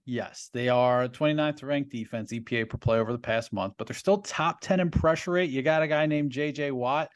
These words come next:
soon up on that D line, and Denver is second worst pressure rate allowed. If he gets in Wilson's face, Rippon's face, whoever's face,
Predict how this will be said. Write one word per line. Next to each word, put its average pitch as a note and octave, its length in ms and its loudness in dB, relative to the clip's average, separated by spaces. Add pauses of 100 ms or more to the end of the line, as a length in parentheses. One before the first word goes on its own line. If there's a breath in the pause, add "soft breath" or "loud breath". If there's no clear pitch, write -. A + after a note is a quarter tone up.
(280 soft breath)
soon D3 300 -8
up D3 140 -2
on D3+ 120 0
that D3 220 -4
D D3+ 140 -8
line, C#3+ 360 -4
and A#2+ 220 -4
Denver D3+ 420 -4
is C#3+ 180 -12
second D#3 380 -4
worst C#3+ 400 -2
pressure C#3 440 0
rate A#2+ 220 0
allowed. F2+ 640 -4
If - 460 -20
he F#3+ 80 2
gets F3+ 220 6
in B2+ 100 4
Wilson's D3+ 360 2
face, A#2+ 260 -2
Rippon's D#3+ 340 0
face, C3 240 -4
whoever's G#3 580 2
face, C#3+ 580 -4